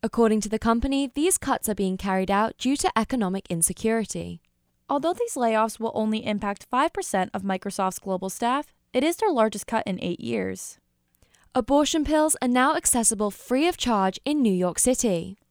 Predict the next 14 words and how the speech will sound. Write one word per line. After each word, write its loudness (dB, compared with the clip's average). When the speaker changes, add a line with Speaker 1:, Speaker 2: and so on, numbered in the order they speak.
Speaker 2:
Yesterday, 2
Mayor 4
Adams 2
announced 0
his -4
plans -2
to -8
improve -2
women's -2
health, 2
offering 0
free -4
abortion 0
pills -2